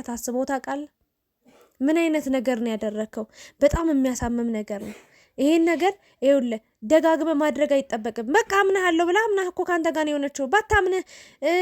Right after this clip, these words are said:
ባት-፣ አንተ ጋር ፍላጎት ባይኖራት እስካሁን ጥላት ሄድ ነበር። ብዙ ፈላጊ እኮ አላት ሀይሚ። በጣም ማለት ብሩክ እየወረደ ነገር እያደረክ ነው። በጣም በቃ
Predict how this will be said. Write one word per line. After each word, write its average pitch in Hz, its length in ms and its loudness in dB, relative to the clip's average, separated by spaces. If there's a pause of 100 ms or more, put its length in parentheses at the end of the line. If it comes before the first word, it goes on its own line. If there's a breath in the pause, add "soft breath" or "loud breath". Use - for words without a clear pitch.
(440)
ባት-፣ 339 300 2 (280)
አንተ 320 260 -2
ጋር 359 140 0
ፍላጎት 330 440 2
ባይኖራት 311 460 2
እስካሁን 403 300 -2
ጥላት 339 260 0
ሄድ 320 160 -2
ነበር። 285 260 -2
ብዙ 392 220 0
ፈላጊ 320 360 0
እኮ 294 180 -6
አላት 330 280 -2
ሀይሚ። 269 220 -2 (720)
በጣም 392 300 2 (200)
ማለት 349 280 2
ብሩክ 330 260 -2
እየወረደ 302 480 0
ነገር 262 220 -2
እያደረክ 220 540 -6
ነው። 214 140 -10 (420)
በጣም 427 340 -2
በቃ - 160 2